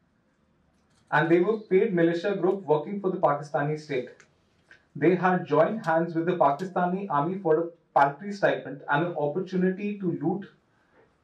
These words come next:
the more affluent Bengalis. Yet,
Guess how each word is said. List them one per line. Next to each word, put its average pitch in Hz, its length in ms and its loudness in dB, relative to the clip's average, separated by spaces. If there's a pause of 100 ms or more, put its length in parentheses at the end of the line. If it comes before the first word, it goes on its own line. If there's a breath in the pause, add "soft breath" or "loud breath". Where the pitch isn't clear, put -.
(120)
the 156 80 2
more 175 260 4
affluent 175 380 2
Bengalis. 131 600 -2 (1120)
Yet, 143 460 2